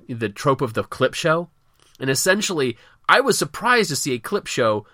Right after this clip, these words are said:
in episode eight, or even a clip show in an animated show. I mean, The Simpsons have done it, but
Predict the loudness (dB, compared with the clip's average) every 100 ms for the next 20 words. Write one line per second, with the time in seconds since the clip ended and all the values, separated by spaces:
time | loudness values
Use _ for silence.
0 | _ -6 -2 -2 -2 0 0 0 2 2
1 | 4 0 0 0 -6 -4 -4 0 0 0
2 | -2 -2 -2 0 0 -2 -2 2 2 0
3 | -6 -8 -8 -8 -8 -4 -2 -2 -2 -4
4 | 0 2 2 -4 -8 _ _ _ 0 0